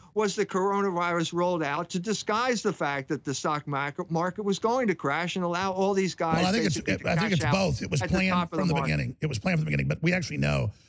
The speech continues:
Speaker 2: the C D C hired a record number of planners for a mass uh, viral quarantine in November, and the military tells me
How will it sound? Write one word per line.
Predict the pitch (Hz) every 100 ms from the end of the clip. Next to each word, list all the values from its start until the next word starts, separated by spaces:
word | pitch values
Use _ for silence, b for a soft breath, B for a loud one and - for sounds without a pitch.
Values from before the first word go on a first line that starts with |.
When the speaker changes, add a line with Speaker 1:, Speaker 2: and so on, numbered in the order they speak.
| b b b
Speaker 2:
the | -
C | 135 214
D | 202
C | 165 180 170
hired | 156 156
a |
record | 147 180 180 170
number | 156 165 165
of | 131
planners | - 165 165 151 127
for | - 139
a |
mass | - 160 160 - - b b b
uh, | 120 135 139
viral | 117 143 170 170 160 -
quarantine | - 180 170 151 160 147
in | 143 165
November, | 151 131 147 170 165 -
and | 143
the |
military | 165 165 135 156
tells | 131 147 156
me | 127 143